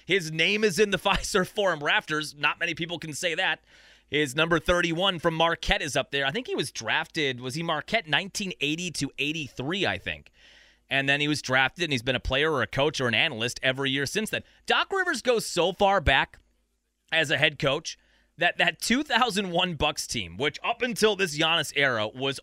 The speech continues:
all that me and my fellow Bucks fans had to cling to, that one Ray Allen, Glenn Robinson, Sam Cassell year, the year they made the run and got screwed in the Eastern Conference Finals against the Sixers, not that I'm still bitter about that, the year they made that run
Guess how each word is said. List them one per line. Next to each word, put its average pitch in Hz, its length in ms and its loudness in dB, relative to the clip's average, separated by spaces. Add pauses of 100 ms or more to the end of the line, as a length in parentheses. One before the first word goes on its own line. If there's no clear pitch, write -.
all 233 480 2
that 196 320 0
me 202 260 -2
and 196 80 -2
my 170 140 2
fellow 185 260 2
Bucks 165 300 2
fans 156 260 0
had 147 160 2
to 123 60 -2
cling 135 280 -4
to, 104 180 -4
that 101 200 -2
one 160 480 -2
Ray 175 240 2
Allen, 151 320 4
Glenn 147 240 0
Robinson, 135 460 0
Sam 135 260 -2
Cassell 127 320 -2
year, 147 240 -6 (540)
the 160 100 4
year 220 300 2
they 220 160 2
made 196 560 0
the 151 140 2
run 143 360 4
and 139 100 -6
got 127 200 2
screwed 170 340 0
in 147 40 -6
the 147 80 -2
Eastern 147 280 -2
Conference 139 340 -2
Finals 131 300 -2
against 123 220 -4
the 110 80 -8
Sixers, 170 360 -2
not 120 140 0
that 104 80 0
I'm 98 80 -2
still 110 140 -2
bitter 143 180 -2
about 135 240 -2
that, 131 260 -2 (580)
the 156 80 2
year 220 240 2
they 262 140 4
made 233 240 2
that 220 220 2
run 185 320 0